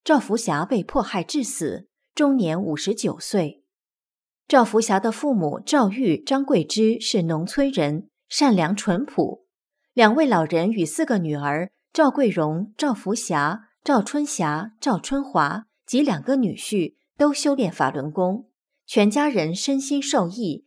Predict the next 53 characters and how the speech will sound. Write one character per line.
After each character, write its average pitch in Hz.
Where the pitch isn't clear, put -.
家 233
庭 180
和 165
睦 220
幸 254
福。 147
自 226
一 262
九 196
九 180
九 208
年 156
七 262
月， 208
中 269
共 240
发 247
动 214
对 202
法 170
轮 151
功 262
的 190
疯 277
狂 214
迫 294
害 214
以 160
来， 151
这 330
个 240
按 220
真 302
善 302
忍 180
标 247
准 170
修 269
心 277
向 262
善 254
的 170
大 269
家 196
庭 170
遭 220
受 220
了 156
巨 254
大 180
的 156
苦 -
难， 185